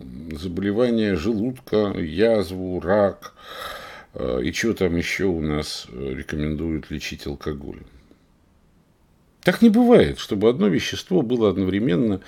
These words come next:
и успокоительным, и антидепрессантом, и возбуждающим, и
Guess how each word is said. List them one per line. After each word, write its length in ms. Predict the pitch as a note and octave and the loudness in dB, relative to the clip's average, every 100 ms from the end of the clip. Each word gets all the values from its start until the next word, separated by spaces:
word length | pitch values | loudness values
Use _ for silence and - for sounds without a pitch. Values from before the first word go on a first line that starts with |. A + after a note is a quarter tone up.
| - - - - - | -18 -16 -16 -16 -4
и 80 | G2 | -2
успокоительным, 1000 | F#2 - - F2 D#3 E3+ C#3 A2+ G2+ E2+ | -2 -4 0 2 4 2 2 2 2 0
и 140 | D#2 | 0
антидепрессантом, 1400 | E2+ D#2+ D2+ C#2 D2 C2+ - C3 D3+ A#2 - F#2 F2 - - - | 2 0 -4 -8 -8 -6 2 4 4 4 0 -2 -4 -8 -16 -10
и 420 | D#2 E2 D#2+ - - - - - - | -6 -4 -4 -8 -20 -20 -20 -20 -8
возбуждающим, 1500 | D2+ F2+ D#2+ D2+ C#2+ C3 C#3 A2+ G2+ - - F2 D#2 C2+ G1+ | -2 0 0 -4 4 6 8 6 4 -2 -2 -2 -4 -6 -8
и 340 | F2 D#2+ D#2 | -6 -2 -2